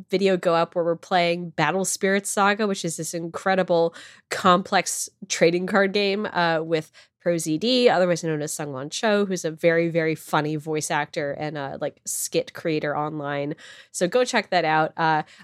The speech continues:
I was sick when we filmed it. So if you'd like to see me in action, uh, it's, it's quite funny. I, I, I look like I have died.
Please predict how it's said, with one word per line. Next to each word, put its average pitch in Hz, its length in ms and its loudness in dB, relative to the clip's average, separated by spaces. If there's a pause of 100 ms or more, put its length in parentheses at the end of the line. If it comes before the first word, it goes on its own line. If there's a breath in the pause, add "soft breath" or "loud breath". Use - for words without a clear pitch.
I 185 140 4
was 208 280 2
sick - 300 0
when 190 140 -4
we 175 80 0
filmed 190 360 -2
it. 143 200 -2 (300)
So 175 280 4
if 175 160 4
you'd 208 80 0
like 208 180 2
to - 80 -8
see 202 260 -2
me 196 220 0
in 175 140 2
action, 156 680 0
uh, 160 180 0
it's, 160 220 -2
it's - 220 -6
quite 185 320 -2
funny. 151 500 -4
I, 160 220 -2
I, 156 320 -2
I 160 40 -2
look 170 300 -2
like 165 160 -4
I 160 180 -4
have 147 340 -8
died. 135 520 0